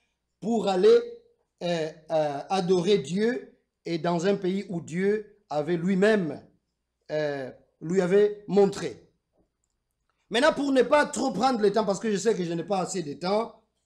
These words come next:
frère, pendant qu'ils étaient ensemble, presque dans la terre promise,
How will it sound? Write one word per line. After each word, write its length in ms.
frère, 520
pendant 500
qu'ils 360
étaient 460
ensemble, 760
presque 280
dans 120
la 100
terre 200
promise, 680